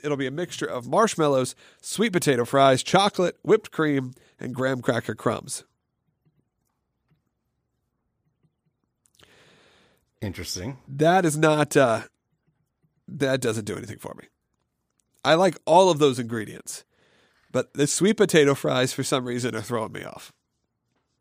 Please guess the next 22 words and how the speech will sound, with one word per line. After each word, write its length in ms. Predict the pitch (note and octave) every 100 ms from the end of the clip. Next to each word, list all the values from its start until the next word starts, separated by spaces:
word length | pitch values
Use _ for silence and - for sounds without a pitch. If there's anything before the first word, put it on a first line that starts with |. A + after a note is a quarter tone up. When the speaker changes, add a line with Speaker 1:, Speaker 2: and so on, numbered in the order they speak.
| _ _ _ _ _ _ _ _ _ _
Speaker 2:
I'm 60 | F#2+
trying 260 | - F#3 F#3
to 60 |
get 260 | G2+ C3 -
there 220 | F2 E2+
to 60 | D#2
see 180 | -
if, 100 | F#2+
is 140 | - G2+
there, 200 | G#2 F#2
is 220 | G2 F2+
there 200 | F2 E2
imagery 520 | F#2 B2+ C3+ C#3 D3
or 80 | F#2+
is 120 | D#2+
he 100 | F2
just 160 | E2+ C#3+
Speaker 1:
There 100 | D#3
is 80 | D3+
an 60 | D#3+
Speaker 2:
describing? 240 | E3 E3
Speaker 1:
imagery. 400 | F#3 B2 A2